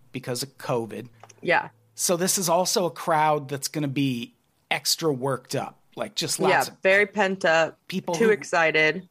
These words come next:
Speaker 1: Yeah, people who haven't been to shit in a long time. And you gotta take extra precautions <laughs> in a situation like this. And these motherfuckers just threw caution to the wind. And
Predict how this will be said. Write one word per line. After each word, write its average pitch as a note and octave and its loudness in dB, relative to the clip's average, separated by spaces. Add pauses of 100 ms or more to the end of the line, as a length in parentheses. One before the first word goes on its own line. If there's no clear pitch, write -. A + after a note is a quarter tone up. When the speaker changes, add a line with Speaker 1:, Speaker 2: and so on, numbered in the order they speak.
Speaker 1:
Yeah, G3 0
people F#3 -6
who F3+ 0
haven't D3+ 0
been C#3+ 0
to D3 -2
shit - 0 (160)
in D3 0
a C#3 0
long C3 0
time. A#2+ -2 (100)
And C3+ 0 (140)
you C#3+ -6
gotta F#3 -2
take D#3+ -4
extra C#3+ -2
precautions - -2 (160)
<laughs> - -20
in C#3+ 0
a C3+ 0
situation C3+ 0
like B2+ 0
this. A#2 -4
And B2 -6
these D#3 -2
motherfuckers B2+ -4
just - -6 (140)
threw A#2 -6
caution C#3+ 0
to C#3+ -2
the C3+ 0
wind. A#2+ -4 (180)
And A2 -8